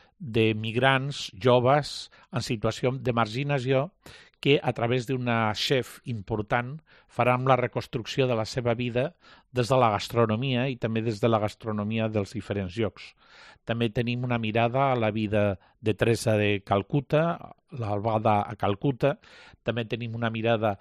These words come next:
a Laudato Si, la perspectiva més catòlica, amb la carta. I també tenim una mirada al suïcidi i a una... És la història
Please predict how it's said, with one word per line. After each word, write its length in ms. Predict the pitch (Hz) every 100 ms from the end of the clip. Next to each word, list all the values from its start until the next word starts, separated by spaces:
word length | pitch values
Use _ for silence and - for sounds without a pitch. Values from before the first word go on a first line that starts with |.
| -
a 60 | -
Laudato 460 | 113 104 107 - 98
Si, 400 | - 143 170 214
la 140 | 107 101
perspectiva 600 | 95 - - 117 110 104
més 240 | 107 -
catòlica, 760 | - 98 123 131 - 147 165 208
amb 180 | 104 98
la 120 | 98
carta. 520 | - 143 - 143 151 - - - - - -
I 100 | 151
també 180 | 156
tenim 380 | 165 165 160 160
una 140 | 156 151
mirada 500 | 143 143 151 196 214 _ -
al 120 | 131
suïcidi 600 | - 127 - 156 147 165 196 - - - _
i 220 | - 151 165
a 140 | 135
una... 200 | 135 143 135 131 127 117 104 - _ _ _ 131 107
És 300 | 139 139 135
la 80 | 151
història 560 | 131 - 147 139 151